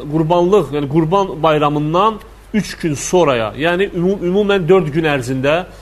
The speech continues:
kəsilə bilər. Qurban Bayramı günü və həmçinin Qurban Bayramından sonra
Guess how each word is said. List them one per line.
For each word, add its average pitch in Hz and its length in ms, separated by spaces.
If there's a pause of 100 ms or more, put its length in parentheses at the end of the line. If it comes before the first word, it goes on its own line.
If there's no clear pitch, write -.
(140)
kəsilə 160 380
bilər. 120 260 (720)
Qurban 156 360
Bayramı 151 380
günü 175 280 (640)
və 143 120
həmçinin 160 400
Qurban 147 380
Bayramından 143 540
sonra 156 500